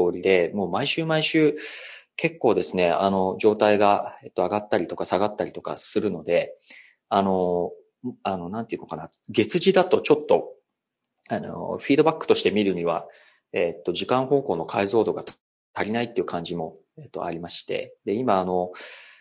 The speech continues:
まあ、そういう意味だと、経済データの最速の、あの、公開っていう風なところを、まあ、目指しながら、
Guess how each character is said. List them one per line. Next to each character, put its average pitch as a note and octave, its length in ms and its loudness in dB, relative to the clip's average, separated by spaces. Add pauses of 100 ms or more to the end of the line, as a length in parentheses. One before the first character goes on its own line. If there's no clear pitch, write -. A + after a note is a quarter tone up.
(280)
ま G#2+ 60 0
あ、 - 20 0
そ - 120 2
う - 20 4
い A#2+ 40 -2
う - 20 2
意 A2 40 2
味 - 0 -
だ F#2+ 100 2
と、 E2+ 420 2
経 A#2 160 4
済 A2 200 4
デ A2+ 160 4
ー A2 40 -8
タ G#2 80 0
の E2+ 80 -4
最 G#2 260 2
速 G#2 280 0
の、 G2+ 480 0
あ F#2+ 120 -4
の、 F2+ 140 -4
公 F#2 240 -2
開 F2+ 220 2
っ - 20 -2
て - 260 -10
い E2 100 -2
う E2 40 -8
風 F#2 160 -12
な E2 140 -12
と - 120 -8
こ - 200 -4
ろ F2 80 -2
を、 A2 480 0
ま G#2 100 -2
あ、 F2+ 40 -4
目 F2+ 100 -4
指 F#2 140 -2
し - 140 -4
な F#2+ 120 -4
が E2+ 100 -8
ら、 E2 260 -4